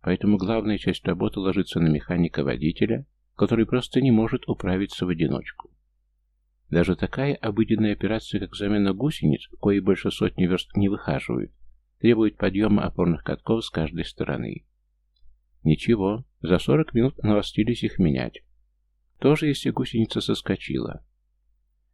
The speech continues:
Вдобавок командир взвода проверяет состояние машин у двух подчинённых экипажей, ротный, соответственно, у всей роты. В Корее танки Б два оказались понадёжнее, а в Китае на первых пулемётных бронеходах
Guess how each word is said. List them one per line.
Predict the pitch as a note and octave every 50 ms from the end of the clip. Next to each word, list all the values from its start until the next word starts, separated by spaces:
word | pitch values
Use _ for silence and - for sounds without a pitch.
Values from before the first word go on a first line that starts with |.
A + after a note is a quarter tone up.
| _ _ -
Вдобавок | D#2 D#2+ E2 F2+ A2 C3+ C#3+ C3 -
командир | - - F2+ F2+ F2+ E2+ F#2+ G2 F2+
взвода | D#2+ D#2+ G2 A2+ C#3 C3+ A2+ G#2
проверяет | - - F#2 F2+ F2+ A2 A2 G2 -
состояние | - G2 - - - F#2 F2 F2 E2
машин | D#2+ D#2 D#2 - - - B2+ B2+ D2 -
у | G2+ F#2
двух | F#2 A2+ A#2 - -
подчинённых | - - - - G2+ G2+ G#2+ G#2+ G2+ - - _ -
экипажей, | A2+ G#2 - G#2+ G#2+ - - F#2 D#2 C2+ B1+ C#2 - - - _ _ _ _ _
ротный, | - - A#2+ C3+ D3 - - C#3+
соответственно, | B2+ - - A2+ - - A#2 A2 - - - G#2 G#2 -
у | - -
всей | C#2 - - - - F#2
роты. | - - - - - - - - - _ _ _ _ _ _ _ _ _ _ _ _ _ _ _ _ _ _ _ _ _ _ _ _ _ _ _ _ -
В | - -
Корее | - E2 F#2 C3 D3 D3 B2 E2+ B1+
танки | - - G#2+ A2 G#2+ - -
Б | F2+ D#2 D#2+ D2+
два | C#2+ E2 G2 A#2+ C3 C#3 - -
оказались | - F#2 - F#2+ - - A#2 A2+ G#2+ -
понадёжнее, | - - F#2 E2+ E2 E2 F#2+ C3 D#3 C#3+ - - D2 C2+ - -
а | - F2+
в | -
Китае | - G2+ F#2 - C#3+ D3 D3 C#3+
на | C#3 C3
первых | - C3 B2 B2 A#2 -
пулемётных | - A2+ A2 A2 A2+ A2 - - G#2+ -
бронеходах | - G2+ G2+ G2+ G2 - - G#2 G2+ G2 G2 - -